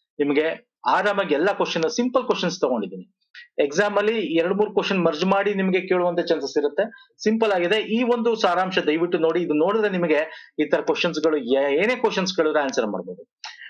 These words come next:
And ನಾನು ನಿಮ್ಗೆ already ಹೇಳಿದ್ದೀನಿ, ಈ ಬಜೆಟ್ ರಿಲೇಟೆಡ್ ಆಗಿರ್ಬೋದು, ಏ-, ಯಾವುದೇ ರಿಲೇಟೆಡ್ ಆಗಿರ್ಬೋದು, ನಾವು ಸಪರೇಟ್ ಪ್ಲೇ ಲಿಸ್ಟ್ ಮಾಡಿದ್ವಿ ಬಜೆಟ್ ಗೆ. ಕೇಂದ್ರ ಮತ್ತು ರಾಜ್ಯ ಸರ್ಕಾರದ ಎಕನಾಮಿಕ್ ಸರ್ವೆ ಬಜೆಟ್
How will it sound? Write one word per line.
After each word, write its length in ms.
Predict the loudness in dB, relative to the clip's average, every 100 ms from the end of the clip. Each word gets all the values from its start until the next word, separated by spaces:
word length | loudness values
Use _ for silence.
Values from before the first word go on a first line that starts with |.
| -2
And 140 | 0 2
ನಾನು 340 | 2 0 0
ನಿಮ್ಗೆ 320 | 0 2 2
already 220 | 2 0
ಹೇಳಿದ್ದೀನಿ, 640 | 2 2 0 0 -2 -6 _ _ _ _ _ _ _ -2
ಈ 160 | -2 2
ಬಜೆಟ್ 380 | 0 2 0
ರಿಲೇಟೆಡ್ 360 | 2 0 2 2
ಆಗಿರ್ಬೋದು, 580 | 2 2 2 2 0 -2 -14 -8 0
ಏ-, 180 | 2
ಯಾವುದೇ 320 | 2 2 2 0
ರಿಲೇಟೆಡ್ 420 | 2 2 2 0
ಆಗಿರ್ಬೋದು, 400 | 0 0 2 2
ನಾವು 240 | 2 0
ಸಪರೇಟ್ 440 | 0 0 0 -2 0
ಪ್ಲೇ 100 | 0
ಲಿಸ್ಟ್ 260 | 0 0
ಮಾಡಿದ್ವಿ 280 | -2 -2 -2
ಬಜೆಟ್ 320 | -2 0 -2
ಗೆ. 160 | -4 -14 -16 -18 -2
ಕೇಂದ್ರ 280 | 0 2 0
ಮತ್ತು 220 | 0 0
ರಾಜ್ಯ 240 | 0 0
ಸರ್ಕಾರದ 500 | 0 0 0 0 2
ಎಕನಾಮಿಕ್ 420 | 0 0 0 0 0
ಸರ್ವೆ 220 | 0 0
ಬಜೆಟ್ 460 | 0 0 -2 0